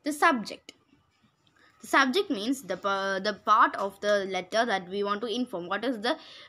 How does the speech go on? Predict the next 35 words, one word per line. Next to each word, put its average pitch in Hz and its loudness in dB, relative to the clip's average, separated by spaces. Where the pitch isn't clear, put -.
main 269 4
part? 202 0
That 208 -4
is 208 -6
the 208 -6
main 262 2
part 214 2
you 202 -2
want 190 -2
to 208 -8
write 208 0
like 185 -4
this. 190 -6
Subject, 208 -4
application 196 -2
for 254 -2
leave. 269 2
You 196 -6
are 196 0
asking 214 -2
leave 269 0
for 190 -2
your 214 2
uncle's 208 -4
marriage. 220 4
So 208 -4
you 202 0
want 196 2
to 175 -10
write 214 0
application 190 -2
for 339 2
leave. 339 2
Next 339 0
is 285 2